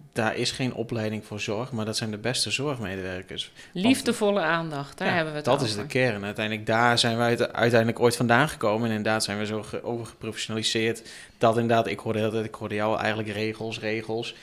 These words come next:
Speaker 1: En uiteindelijk zeg je, je wil uiteindelijk die eindgebruikers, dus medewerkers weer in de kracht stellen om daar iets aan te doen.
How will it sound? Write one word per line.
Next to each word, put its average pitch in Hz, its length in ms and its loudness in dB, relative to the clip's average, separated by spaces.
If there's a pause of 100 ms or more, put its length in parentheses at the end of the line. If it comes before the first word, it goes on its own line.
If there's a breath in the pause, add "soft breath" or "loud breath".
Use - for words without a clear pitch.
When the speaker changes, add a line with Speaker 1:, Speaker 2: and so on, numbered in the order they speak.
(300 loud breath)
Speaker 1:
En 117 140 -2
uiteindelijk 110 400 -2
zeg 131 100 2
je, 143 60 4
je 117 80 2
wil 113 120 4
uiteindelijk 113 420 2
die - 100 -4
eindgebruikers, 117 680 2
dus 120 100 0
medewerkers 120 520 4
weer 117 120 0
in 113 80 0
de - 60 -14
kracht 147 220 -2
stellen 113 260 2
om 131 160 2
daar 120 100 6
iets 113 140 2
aan 120 60 2
te 113 120 -6
doen. 131 300 4